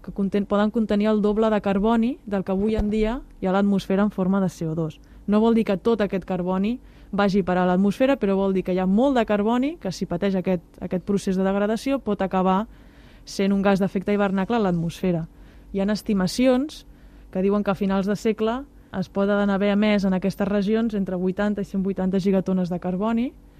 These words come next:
Són moltíssimes. És una font d'emissió comparable a la de grans potències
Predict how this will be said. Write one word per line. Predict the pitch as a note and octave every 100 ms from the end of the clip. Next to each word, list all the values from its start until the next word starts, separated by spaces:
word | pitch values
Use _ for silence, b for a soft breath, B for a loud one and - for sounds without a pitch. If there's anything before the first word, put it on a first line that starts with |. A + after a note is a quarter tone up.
| B B B
Són | - G3+
moltíssimes. | G#3 F#3 G3 - E3+ D#3+ -
És | F3 -
una | G3
font | F#3 G#3 G#3 F#3+ F#3+
d'emissió | F#3+ F#3+ F#3 G#3
comparable | A3+ G3 F#3+ F#3+ G#3+
a | B3+ A3+
la | F#3
de | F3 F3 E3+ E3+
grans | F#3 F#3 F#3
potències | - F#3 F3 - F#3 F3+